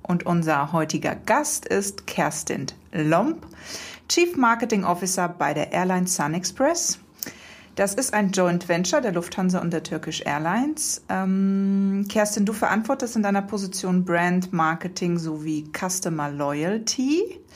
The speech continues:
Und zu den Stationen vorher gehörten unter anderem das spanische Softwareunternehmen für Reisevertriebssoftware, also auch schon was im Tourismusbereich. Accenture und Publicis Networks waren auch deine vorherigen Stationen.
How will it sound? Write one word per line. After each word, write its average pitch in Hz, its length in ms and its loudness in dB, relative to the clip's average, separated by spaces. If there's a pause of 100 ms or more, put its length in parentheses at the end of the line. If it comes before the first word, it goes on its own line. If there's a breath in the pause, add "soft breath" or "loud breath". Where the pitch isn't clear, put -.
(680 loud breath)
Und 190 220 0
zu 202 100 0
den 185 140 2
Stationen 185 480 0
vorher 208 480 0
gehörten 196 380 -2
unter - 300 -2
anderem 247 420 0
das 185 240 -4
spanische 285 760 0
Softwareunternehmen 208 1000 -2
für 170 520 -2 (420 soft breath)
Reisevertriebssoftware, 160 1600 -2
also 156 300 -4
auch 190 180 -4
schon - 220 -8
was 160 160 -6
im 170 120 -6
Tourismusbereich. 214 960 -4 (760)
Accenture 214 580 2
und 185 140 0
Publicis 196 540 -6
Networks 180 680 -2
waren 170 220 -2
auch - 160 -4
deine 160 240 -6
vorherigen 175 380 -6
Stationen. 190 680 -2